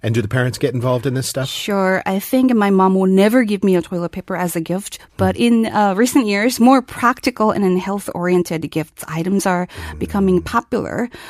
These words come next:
Speaker 2: More practical ones like vitamin pills or aroma candles or herb teas, you know, for stress relief. Um, and dark chocolate,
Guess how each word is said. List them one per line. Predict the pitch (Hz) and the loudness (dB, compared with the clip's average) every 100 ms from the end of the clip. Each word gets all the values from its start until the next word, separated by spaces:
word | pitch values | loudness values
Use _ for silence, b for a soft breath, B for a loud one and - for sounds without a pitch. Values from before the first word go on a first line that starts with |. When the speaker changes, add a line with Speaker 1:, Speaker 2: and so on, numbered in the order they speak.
| B B | B B
Speaker 2:
More | 226 320 | 4 4
practical | - 185 - 220 196 | 4 -6 -4 0 2
ones | 165 160 | 4 2
like | 165 156 | -2 -4
vitamin | 165 170 214 254 269 262 | -4 0 4 6 6 4
pills | 285 269 269 269 262 - | 0 0 2 0 -2 -4
or | 202 175 | -4 -2
aroma | 175 202 220 214 | 0 0 0 -2
candles | - 196 202 220 202 | -4 -2 -2 -2 -4
or | 190 | -6
herb | 190 214 196 - | -4 -4 -6 -12
teas, | - 226 226 233 - - B B | -6 -2 -2 -2 -4 -12 B B
you | 220 | -4
know, | 196 | -2
for | 190 180 180 | -4 -6 -6
stress | - 190 180 - | -6 -6 -6 -6
relief. | 170 175 196 - - B B B - | -6 -4 -6 -8 -16 B B B -4
Um, | 185 185 185 196 | 2 2 2 0
and | 190 180 180 - _ - | 2 4 2 -2 _ -4
dark | 196 180 165 | 2 2 0
chocolate, | - 196 - 202 190 190 185 | 0 -2 0 0 2 0 -2